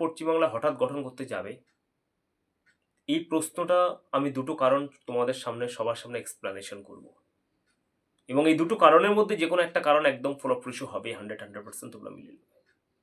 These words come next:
প্রথম কারণটা হচ্ছে কি, দেখো, আমরা মেলোড্রামা দেখতে পাই অনেক কি বাংলার ক্ষেত্রে, বাংলার মানুষদেরকে বোকা বানাতে খুব, বানানো যায় খুব সহজে। এক হচ্ছে কি ধর্মীয়ভাবে, আর একটা কি কিছু অর্থ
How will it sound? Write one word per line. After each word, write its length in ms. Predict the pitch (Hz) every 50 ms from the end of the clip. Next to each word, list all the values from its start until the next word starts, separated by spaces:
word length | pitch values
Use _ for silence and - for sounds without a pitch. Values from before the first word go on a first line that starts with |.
| _ _ _ _ _ -
প্রথম 240 | 160 160 - 220 240 240 233
কারণটা 280 | 220 214 220 214 214 214 202
হচ্ছে 180 | 202 - 202 202 196
কি, 80 | 202 208 - _ _ _ _ _ _ _ _ _ _ _ _ _ _ _ _ _ - - - _ _ _ _ -
দেখো, 220 | 180 175 147 123 - - - _ _ _ _ _ _ _ _ _ _ _ _ _ _ _ _ _ _ _ _ - 139
আমরা 140 | 151 190 190 165 160 165 147
মেলোড্রামা 460 | 147 151 175 175 165 170 180 180 185 175 143
দেখতে 300 | 135 131 - _ - 131 - 107
পাই 140 | 95 92 95 98
অনেক 140 | 101 101 101 _ _ _ _ _ _ _ _ _
কি 100 | - 131 120 117 107 107 123
বাংলার 260 | 120 120 127 135 131
ক্ষেত্রে, 260 | - 135 - - - 107 107 - 107
বাংলার 320 | 107 117 123 127 127 123 113 113
মানুষদেরকে 440 | 113 120 143 143 135 160 160 160 151 131 117
বোকা 160 | 117 - 131 135
বানাতে 240 | 139 139 139 139 143 -
খুব, 100 | - 113 110 107 104 104
বানানো 320 | 120 120 123 120 117 120 113 110
যায় 120 | 107 104 -
খুব 100 | - 107 - _ - - -
সহজে। 360 | - 101 104 104 104 - - _ _ _ _ _ _ _ _ _ _ - 113
এক 80 | 120 120 160
হচ্ছে 160 | 160 160 175 170
কি 60 | 165 - 117
ধর্মীয়ভাবে, 520 | 113 120 123 143 160 165 156 156 160 196 240 262 - _ _ _ _ _ _ _ _ -
আর 60 | 113 120 127
একটা 180 | 123 - - 156 -
কি 100 | 98 - - - _ _ _ _ _ _ _ _ _ _ _ _ _ _ _
কিছু 160 | - 143 - 190 143 127
অর্থ 180 | 123 - -